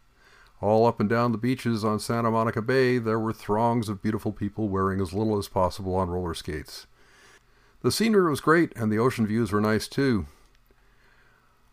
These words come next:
On occasion, I'd tried to engage some of the young women in conversation, but they were way out of my league.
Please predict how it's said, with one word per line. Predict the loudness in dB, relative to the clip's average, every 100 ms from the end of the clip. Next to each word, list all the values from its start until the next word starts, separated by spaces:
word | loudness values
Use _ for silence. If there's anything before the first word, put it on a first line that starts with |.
| _ _
On | 0 0
occasion, | 2 2 4 2
I'd | 0 0
tried | 2 4 4 2
to | 2 2
engage | 2 0 0
some | -2 -2
of | 0
the | 0
young | 2 2
women | 2 0 -2
in |
conversation, | -2 0 0 -2 0 0 0 0 0
but | -2 0
they | 2
were | 2 2
way | 2 2
out | 4 2
of |
my | -2
league. | -2 -4 -6 -8